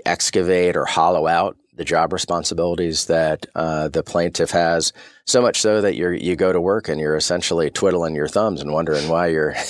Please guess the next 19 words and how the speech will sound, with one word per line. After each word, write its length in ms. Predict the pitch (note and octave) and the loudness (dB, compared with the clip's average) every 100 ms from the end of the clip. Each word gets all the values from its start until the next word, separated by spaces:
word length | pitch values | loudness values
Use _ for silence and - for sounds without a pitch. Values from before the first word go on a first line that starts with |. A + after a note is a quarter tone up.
| - C3 - | -2 -2 -2
<laughs> 420 | _ - - - | _ -18 -16 -10
why 260 | - E2 A#2 | 0 2 4
are 80 | A2 | 4
you 140 | G2 | 2
there, 400 | F2 A#2 F#2 - - - _ _ - | 2 2 2 -2 -12 -20 _ _ -4
is 240 | E2+ E2 | -2 0
another 300 | E2 E2+ E2+ | 0 0 0
good, 380 | D#2+ D#2+ D2 - - | 2 0 -2 -8 -6
another 300 | F2 F2 E2 | -2 0 0
good 180 | D#2 D#2 | -2 0
fact 320 | E2 D#2+ - | 0 -2 -4
to 80 | D#2 | -2
be 160 | D#2+ | 0
able 160 | D#2 D2+ | 0 -2
to, 360 | - E2+ D#2 D2+ | -2 0 0 0
uh, 260 | D2+ D2 D2+ - _ _ | -2 -4 -8 -18 _ _
to 120 | - | -6
point 300 | - F#2 D#2+ | 0 0 0
to. 220 | - E2+ | 0 0